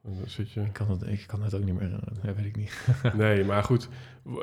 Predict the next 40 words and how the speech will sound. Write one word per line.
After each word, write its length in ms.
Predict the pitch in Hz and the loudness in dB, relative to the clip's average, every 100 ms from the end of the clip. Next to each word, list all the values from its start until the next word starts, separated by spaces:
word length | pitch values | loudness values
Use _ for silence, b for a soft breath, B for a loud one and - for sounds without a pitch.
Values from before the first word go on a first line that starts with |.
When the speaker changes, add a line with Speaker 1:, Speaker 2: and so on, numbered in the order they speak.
| - - | -8 -2
Speaker 1:
wat 180 | 123 120 | 0 2
ik 120 | 127 | 0
ervan 220 | 123 127 | 0 0
begrepen 420 | 117 - 120 127 | 0 2 0 2
heb, 200 | 120 117 | 0 0
is 260 | 113 110 - | -2 -2 -2
dat 100 | 107 | 0
een 80 | 104 | 0
sporthart 500 | - 127 127 120 113 | 0 0 2 0 -2
zit 200 | - 110 | -4 -4
tussen 200 | 113 104 | -4 -4
de 60 | |
veertig 380 | 101 120 113 113 | -4 -4 -4 -2
en, 180 | 113 110 | -2 0
eh, 80 | 104 | 0
zestig. 460 | - 120 - - | 0 -2 -2 -8
Dus 180 | - 107 | -6 -6
dan, 280 | 107 101 101 - _ _ | -4 -4 -6 -10 _ _
nou 180 | - 101 | -8 -6
ja, 120 | 87 | -6
dan 100 | 87 | -6
is 120 | 95 - | -6 -4
zevenenvijftig. 840 | 110 107 107 101 113 113 113 - - b b b b _ _ | -2 0 0 2 0 -2 -6 -10 -20 b b b b _ _
Speaker 2:
Hm. 160 | - | -14
Speaker 1:
Dat, 120 | 107 - | -12 -8
dat 120 | 107 | -8
is 100 | 104 | -4
wel 120 | 113 | -2
aardig 300 | 104 113 104 | 0 0 0
oké. 420 | 104 - 98 135 - B B B B B B B _ _ _ _ _ _ _ _ _ | -2 0 0 0 -2 B B B B B B B _ _ _ _ _ _ _ _ _
Misschien 320 | 120 - 131 | -8 -2 0
was 140 | 131 | 2
er 60 | 127 | 2
bij 100 | 110 | 2
mij 160 | 110 | 2
dan 120 | 113 110 | 2 2
niet 160 | 117 | 2
echt 120 | 117 | -2
sprake 420 | - - 110 110 110 | -6 -4 -4 -2 -6
van, 460 | - 101 95 95 | -4 -4 -4 -6